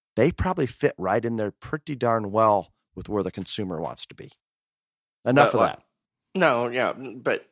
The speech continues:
Speaker 2: I'm talking about big backs, and you talked about handle and all this other stuff earlier, and yeah, that's all cool, but I guess, like, what I'm looking for is, like, does that animal back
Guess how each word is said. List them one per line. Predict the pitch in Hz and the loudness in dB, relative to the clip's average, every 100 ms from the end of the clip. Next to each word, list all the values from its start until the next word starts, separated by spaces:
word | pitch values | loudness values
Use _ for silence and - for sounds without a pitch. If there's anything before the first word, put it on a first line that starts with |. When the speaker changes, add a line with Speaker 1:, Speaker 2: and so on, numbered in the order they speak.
| _ _ _ _ 117 | _ _ _ _ -4
Speaker 2:
I'm | 117 | -2
talking | 113 117 120 | 2 2 2
about | 107 98 - - - | 2 2 0 -8 -4
big | 107 80 | -4 -2
backs, | 92 90 87 - | 0 2 0 -4
and | 95 95 | -8 -8
you | |
talked | 95 101 87 | -4 -4 -4
about | 87 87 | -4 -6
handle | - 101 98 92 98 87 90 | -6 -6 -4 -4 -4 -4 -4
and | |
all | 90 92 | -4 -4
this | 90 - | -6 -4
other | 92 95 | -4 -4
stuff | - 92 - | -6 -6 -4
earlier, | 95 92 | -2 -2
and | 87 95 | -4 -4
yeah, | 92 | -2
that's | 92 95 - | -2 -4 -4
all | 92 90 - _ _ _ _ - | -4 -4 -8 _ _ _ _ -4
cool, | - 139 120 | 2 4 4
but | 120 | 2
I | 104 117 | 2 2
guess, | 143 135 | 0 0
like, | 117 104 - _ _ _ _ | 0 0 -2 _ _ _ _
what | - 135 120 - _ _ _ _ _ - | -8 -4 -2 -4 _ _ _ _ _ 2
I'm | 135 170 185 165 143 | 4 6 6 4 4
looking | 131 123 123 120 | 2 2 -2 -4
for | 110 113 107 98 92 92 87 _ _ _ _ _ _ | -4 -2 0 0 0 -4 -8 _ _ _ _ _ _
is, | - 120 110 | -2 0 2
like, | 110 101 87 - _ _ _ _ _ _ _ _ _ _ - 104 | 2 4 2 -4 _ _ _ _ _ _ _ _ _ _ -20 0
does | 139 139 127 | 4 4 4
that | 127 120 - - | 4 4 0 0
animal | 120 123 117 117 | 2 2 0 -2
back | 92 90 104 82 82 - - | -4 -2 0 2 0 -4 -14